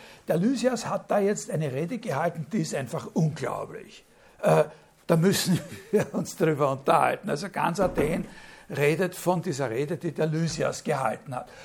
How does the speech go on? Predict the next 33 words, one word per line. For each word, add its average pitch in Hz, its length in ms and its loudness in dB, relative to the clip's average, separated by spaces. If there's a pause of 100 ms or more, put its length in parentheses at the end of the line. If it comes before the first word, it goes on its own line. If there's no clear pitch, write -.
(260)
Und, - 340 4
äh, - 140 4 (120)
über 254 200 8
die 254 160 2
reden 165 320 6
sie 156 160 0
jetzt 131 260 2
mal. 113 240 -4
Das 175 200 0
ist 262 180 -4
die 233 80 4
eine 208 320 4 (140)
Sache. 139 240 0 (180)
Und - 140 -6
zwar 180 160 4
reden 240 260 4
sie 262 140 -2
über 240 260 2
diese 180 420 0
Rede 202 300 2
von 180 180 -6
dem 147 180 0
Lysias 208 760 0 (300)
unter 196 300 2
zwei, 214 600 6 (400)
kann 170 240 6
man 185 160 4
jetzt 160 340 2
so 139 220 2
trennen, 214 520 0
zwei 214 200 0
verschiedenen 220 460 0
Gesichtspunkten. - 1040 -2